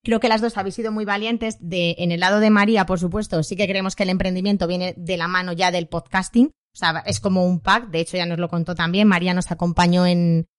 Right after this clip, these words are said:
en un episodio de la primera temporada del podcast de Lidérate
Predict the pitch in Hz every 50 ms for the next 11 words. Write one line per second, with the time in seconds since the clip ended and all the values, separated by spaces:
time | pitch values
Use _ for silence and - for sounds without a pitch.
0 | _ _ _ - 202 196 185 180 175 175 180 185 190 185 190 180 - - 185 180
1 | 185 180 185 180 175 180 180 180 185 180 165 180 170 165 165 175 180 185 180 175
2 | 170 170 - 180 175 - 185 170 160 175 170 170 170 165 160 160 - 220 262